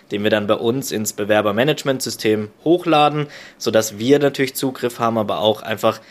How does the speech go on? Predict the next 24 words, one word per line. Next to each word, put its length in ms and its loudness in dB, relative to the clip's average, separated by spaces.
die 180 2
Rollen, 400 4
die 80 0
bei 120 2
uns 180 0
im 100 -4
Unternehmen 460 -2
für 100 -2
den 140 -4
Bewerbungsprozess 880 -2
zuständig 500 0
sind, 300 0
das 140 -4
heißt 200 2
die 80 -8
Recruiting-Supports 960 -2
aus 160 -6
den 120 -6
Clustern, 540 -2
die 80 -12
Team-Developments 840 0
aus 140 -6
den 140 -8
Clustern, 540 -4